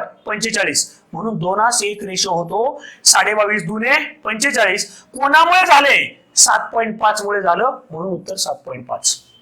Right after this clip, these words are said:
म्हणून उत्तर सात पॉइंट पाच. लक्षात येते का बघा? पहिल्यांदा हा रेशो काढला, ह्या किमती काढल्या प्रॉपरली, नंतर दूध आणि पाण्याकडे गेलो. काय पाना टाकावं म्हणते, पाणी टाकावं म्हणते का दूध टाकावं म्हणते? तर ते पाणी म्हणते, मग पाणी, दूध तसंच राहणार.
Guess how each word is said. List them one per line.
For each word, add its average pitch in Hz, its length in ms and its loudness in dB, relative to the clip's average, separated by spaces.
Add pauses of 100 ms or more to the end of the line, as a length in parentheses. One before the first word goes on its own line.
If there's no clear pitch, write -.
(500)
म्हणून 180 220 0
उत्तर 190 180 -2
सात 185 200 0
पॉइंट 233 560 4 (440)
पाच. - 280 0
लक्षात 175 380 -2
येते 170 220 -6
का 208 120 0
बघा? 190 220 2 (320)
पहिल्यांदा 208 360 0
हा 202 140 2
रेशो 196 280 -2
काढला, 196 300 -2
ह्या 196 120 -2
किमती 190 320 -6
काढल्या 202 300 -2
प्रॉपरली, 196 560 -4 (280)
नंतर 196 260 -6
दूध 185 200 -4
आणि 208 140 0
पाण्याकडे 208 480 0
गेलो. 202 240 -2 (400)
काय 233 200 6
पाना 240 300 4
टाकावं 226 400 0
म्हणते, 220 260 -6
पाणी 220 280 0
टाकावं 233 340 0
म्हणते 220 220 -6
का 233 100 -6
दूध 240 260 -6
टाकावं 226 300 2
म्हणते? 196 240 -6
तर 226 80 -6
ते 262 140 -8
पाणी 277 280 -2
म्हणते, 220 280 -4
मग 208 120 -8
पाणी, 208 460 -6 (140)
दूध 233 280 -6
तसंच 285 240 0
राहणार. 180 340 -2